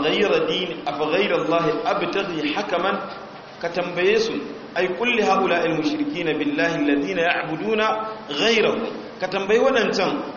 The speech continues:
wanda suke bautawa sabanin Allah, "Afa ghayra Allah abtaghi hakaman?" Yanzu, sabanin Allah kuke so na samu wani daban mai hukunci tsakanina da ku?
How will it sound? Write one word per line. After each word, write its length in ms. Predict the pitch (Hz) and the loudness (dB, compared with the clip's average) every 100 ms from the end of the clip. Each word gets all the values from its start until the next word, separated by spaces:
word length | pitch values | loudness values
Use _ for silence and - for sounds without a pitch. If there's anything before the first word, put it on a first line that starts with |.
| 139 | -4
wanda 220 | 185 196 | -2 -2
suke 300 | 226 262 240 | -2 0 2
bautawa 480 | 220 214 214 185 165 | 4 4 4 4 2
sabanin 520 | 160 160 175 185 185 | 2 2 4 4 2
Allah, 480 | 185 190 190 139 - - - - | 0 -2 0 0 -2 -6 -10 -4
"Afa 300 | 185 185 180 | -2 2 2
ghayra 300 | 208 269 247 | 4 4 4
Allah 500 | 185 185 202 190 196 | 4 4 4 4 2
abtaghi 600 | 220 226 214 208 180 175 | 0 0 0 0 0 -2
hakaman?" 420 | - 247 254 262 254 - - - - - - - - - | 0 4 4 4 2 0 -6 -8 -12 -14 -16 -16 -16 -6
Yanzu, 500 | 143 160 160 214 208 - - - - - | 0 2 2 0 -2 -6 -12 -16 -16 -14
sabanin 800 | - - 214 214 - 240 262 262 | -8 0 4 4 6 6 6 4
Allah 380 | 262 269 254 214 | 4 6 6 4
kuke 240 | 240 240 | 2 2
so 140 | 226 233 | 2 2
na 100 | 208 | 0
samu 420 | 202 202 208 240 | 2 4 4 6
wani 240 | 254 262 262 254 254 269 - - | 6 6 6 4 2 0 -2 0
daban 360 | 208 214 254 269 262 - - - - - - - - - - - - | 4 6 6 4 2 0 -6 -8 -12 -14 -16 -18 -18 -18 -18 -18 -6
mai 160 | 170 233 | 2 6
hukunci 560 | 233 240 285 277 247 | 6 6 4 4 2
tsakanina 640 | 226 226 247 247 254 254 262 | 0 2 4 6 6 6 6
da 100 | 247 233 | 6 4
ku? 160 | 277 | 4